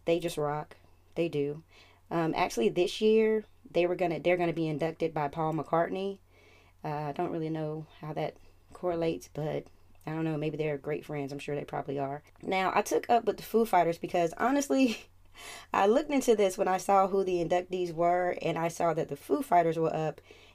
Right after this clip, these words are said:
and then Tina Turner. And I kinda got a little, I kinda was just kind of a taken aback because I said, "How in the world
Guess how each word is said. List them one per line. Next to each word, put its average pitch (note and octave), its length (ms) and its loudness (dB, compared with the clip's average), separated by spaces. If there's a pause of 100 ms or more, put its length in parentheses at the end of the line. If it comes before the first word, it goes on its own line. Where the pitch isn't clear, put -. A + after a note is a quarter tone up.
and F3 140 0
then E3+ 160 2
Tina E3 260 -2
Turner. E3 300 0
And D#3 180 -2
I D#3+ 60 -2
kinda C#4 320 0
got G#3+ 320 0
a A#3 80 0
little, F#4 640 -2 (1200)
I F4 40 -2
kinda G4 240 4
was B3 220 0
just - 380 -6
kind E4 180 2
of C#4+ 60 0
a C#4 40 -2
taken C4+ 300 2
aback G#3+ 360 4
because G#3+ 200 2
I A3 60 0
said, G3+ 280 0
"How A#3+ 300 -2
in G#3+ 100 -2
the G3+ 80 0
world E3 440 0